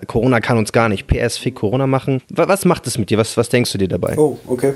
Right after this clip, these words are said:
Speaker 2: Ähm, sagen wir es mal so, das, was ich denke, das würde ich jetzt hier in dem Podcast, weil er auch so nationwide rumgeht, nicht sagen, aber es ist ein bisschen, man ärgert sich, man ist auch teilweise,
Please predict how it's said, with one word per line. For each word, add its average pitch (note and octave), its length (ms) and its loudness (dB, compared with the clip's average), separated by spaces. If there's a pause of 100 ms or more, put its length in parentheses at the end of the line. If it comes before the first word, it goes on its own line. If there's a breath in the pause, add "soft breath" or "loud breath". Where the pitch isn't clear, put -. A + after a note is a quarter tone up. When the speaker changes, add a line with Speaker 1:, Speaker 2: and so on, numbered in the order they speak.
(180)
Speaker 2:
Ähm, A#2 840 -4 (200)
sagen D#3 260 4
wir F#3+ 40 4
es F#3+ 100 0
mal D#3 140 2
so, C#3 120 0
das, D#3+ 240 -2
was D#3 140 -2
ich D3 160 -4
denke, G#3 680 2 (240)
das C#3+ 240 -2
würde D#3+ 160 0
ich E3+ 120 0
jetzt - 220 -2
hier F3+ 240 2
in D#3 60 2
dem C#3 160 -2
Podcast, D#3 600 0
weil C3+ 140 2
er C3 120 4
auch C3 120 0
so B2+ 440 0
nationwide C3 720 2
rumgeht, C#3 500 2 (400)
nicht C3+ 440 0
sagen, D#3 560 2
aber C#3 380 2
es - 120 -4
ist D3 300 -2
ein C3 140 -2
bisschen, C#3 840 0 (180)
man D3+ 320 2
ärgert G3 460 2
sich, A#3 480 -4 (520 loud breath)
man C#3 180 2
ist D#3+ 140 0
auch D3+ 100 -2
teilweise, C3+ 1040 0